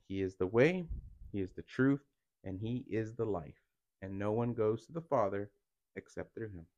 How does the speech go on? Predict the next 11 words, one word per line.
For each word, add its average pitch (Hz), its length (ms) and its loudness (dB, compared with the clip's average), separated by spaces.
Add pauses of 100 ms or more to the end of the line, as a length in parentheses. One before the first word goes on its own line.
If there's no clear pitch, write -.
(960)
All 113 360 2
right. 98 180 2 (680)
I'm 131 180 8
reading 127 200 6
a 95 60 0
new 135 240 2
verse 143 500 0
every 92 320 0
Tuesday 151 500 2
and 135 280 0
Thursday. 92 480 0